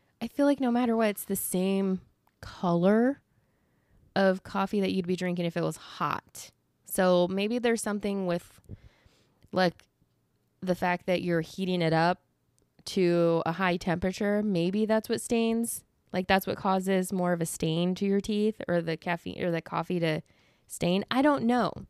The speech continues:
This is just as me just thinking here, thinking out loud.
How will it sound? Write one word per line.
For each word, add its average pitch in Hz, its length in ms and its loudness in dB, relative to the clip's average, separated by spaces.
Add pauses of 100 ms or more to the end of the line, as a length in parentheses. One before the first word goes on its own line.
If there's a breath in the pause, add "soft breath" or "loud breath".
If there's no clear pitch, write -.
(100)
This 214 180 -4
is 254 220 0
just 233 240 -2
as 220 220 -6
me 226 180 -2
just 208 220 -6
thinking 175 400 -4
here, 151 260 -10 (300)
thinking 214 280 -2
out 220 200 0
loud. 175 400 -4